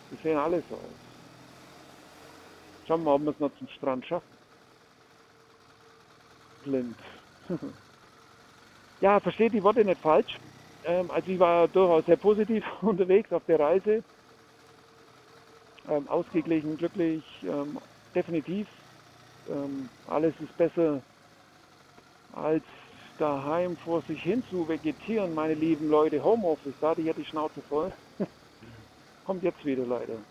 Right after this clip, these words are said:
Naja. Wobei, ist gar nicht so schlimm. Nee, also,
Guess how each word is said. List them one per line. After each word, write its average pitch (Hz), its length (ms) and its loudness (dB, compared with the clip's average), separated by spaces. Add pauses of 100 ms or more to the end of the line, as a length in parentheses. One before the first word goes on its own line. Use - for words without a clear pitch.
(140)
Naja. 135 300 -6 (920)
Wobei, 151 280 4
ist 135 120 -4
gar 135 140 0
nicht 120 160 -8
so - 80 -20
schlimm. - 260 -18 (2500)
Nee, 196 320 4
also, 202 520 8